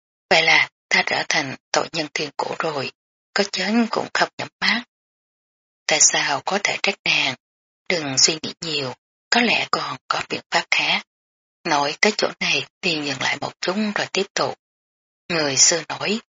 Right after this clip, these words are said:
con người khi lâm vào hiểm cảnh thì chắc chắn vẫn còn một tia hy vọng. Có lẽ ông trời sẽ để cho chúng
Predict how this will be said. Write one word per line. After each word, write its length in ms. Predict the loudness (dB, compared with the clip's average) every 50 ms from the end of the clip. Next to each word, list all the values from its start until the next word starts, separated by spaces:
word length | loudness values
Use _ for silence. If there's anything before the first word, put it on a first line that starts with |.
| _
con 200 | -2 0 0 0
người 260 | 0 0 0 -2 -2
khi 200 | 0 0 0 0
lâm 320 | 0 0 -2 -2 -2 -4 -2
vào 180 | 0 0 0
hiểm 160 | 0 -2 -6 _ _ -2
cảnh 220 | 0 0 -2 -4 -8 _ _ _ _ _ _ _ -8 -4
thì 160 | -2 -2 0 0
chắc 200 | -2 -2 0 0
chắn 320 | 0 0 2 2 0 -2 0
vẫn 160 | -2 -2 -2 0
còn 240 | 0 0 0 0 -4 -6
một 180 | -4 -4 -4 -4 -6 -10 -6 -2
tia 140 | 0 0 0
hy 200 | 0 -2 -4 -4
vọng. 280 | -2 -2 -2 -2 -4 -6 _ _ _ _ _ _ _ _ _ _ _ _ _
Có 120 | 2 2 4
lẽ 180 | 4 2 2
ông 140 | 0 -2 -2 -2 -2
trời 260 | -2 0 0 0 2
sẽ 200 | 4 2 2 2 -2
để 200 | -4 -4 -4 -4 -6
cho 100 | -6 -6 -6
chúng 140 | -6 -8